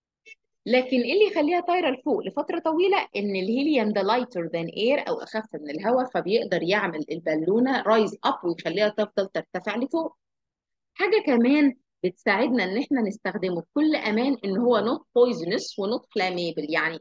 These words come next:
مش قابل للاشتعال وفي نفس الوقت مش سام، فبقدر أستخدمه. بس خلي بالكم، لما بقول إن الهيليوم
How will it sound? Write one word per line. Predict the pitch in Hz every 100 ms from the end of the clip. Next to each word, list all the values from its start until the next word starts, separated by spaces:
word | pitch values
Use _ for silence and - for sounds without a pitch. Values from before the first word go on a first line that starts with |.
| -
مش | 240 -
قابل | 330 285 262
للاشتعال | 262 262 - 247 269 285 277 _ _
وفي | 180 -
نفس | 233 277 214
الوقت | 208 220 -
مش | 202 240 -
سام، | - 151 _ _ _ _ _ _ -
فبقدر | 175 247 220 196 -
أستخدمه. | 175 - 156 170 160 - _ -
بس | 170 -
خلي | 175 220 208 196
بالكم، | 254 233 - 143 _ _ -
لما | - 170 165
بقول | 170 233 247 175
إن | 160 165
الهيليوم | 165 240 254 185 151 139